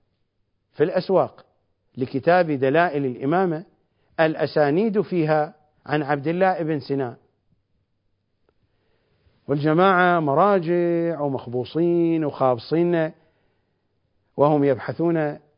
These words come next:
في جهة أخرى لا علاقة لها بالحقيقة. رجاءً أعيدوا بث الوثيقة مرة ثالثة حتى تتضح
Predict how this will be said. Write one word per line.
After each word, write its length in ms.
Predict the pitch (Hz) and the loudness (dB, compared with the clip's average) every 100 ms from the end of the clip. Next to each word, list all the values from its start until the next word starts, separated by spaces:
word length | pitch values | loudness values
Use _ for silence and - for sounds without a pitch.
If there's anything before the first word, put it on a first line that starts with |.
| _ | _
في 360 | - 143 131 127 | -4 0 0 0
جهة 340 | 135 165 143 - | 0 0 0 0
أخرى 760 | 127 113 151 - 139 139 131 120 | -4 -4 -6 -2 0 2 2 2
لا 160 | 139 | 2
علاقة 600 | 127 135 139 131 131 127 | 2 0 0 0 -4 -4
لها 300 | 123 120 123 | -2 -2 -4
بالحقيقة. 560 | 113 110 - - - - _ _ _ _ _ _ _ _ _ _ _ _ _ _ _ _ _ _ _ _ _ _ _ _ _ _ 123 | -6 -10 -12 -14 -16 -18 _ _ _ _ _ _ _ _ _ _ _ _ _ _ _ _ _ _ _ _ _ _ _ _ _ _ -4
رجاءً 680 | 120 156 185 160 160 151 160 _ _ 143 | 2 4 4 2 0 0 -6 _ _ 0
أعيدوا 640 | 131 160 170 135 143 131 | 4 4 4 2 0 0
بث 440 | 117 165 143 - _ _ _ 131 | 2 2 2 -8 _ _ _ -2
الوثيقة 920 | 135 123 113 165 165 - 123 113 110 | 0 0 0 -2 -2 0 0 0 -2
مرة 440 | 120 147 165 139 120 | -2 2 2 0 -2
ثالثة 1000 | 151 170 185 175 160 175 175 170 170 - - - | 0 2 4 2 0 2 4 4 2 -4 -18 -12
حتى 840 | - 180 - _ - 151 143 135 123 - | -4 -4 -4 _ -4 0 2 0 -4 -6
تتضح 1000 | 127 - _ _ - 165 147 123 - | -10 -10 _ _ 0 0 2 0 0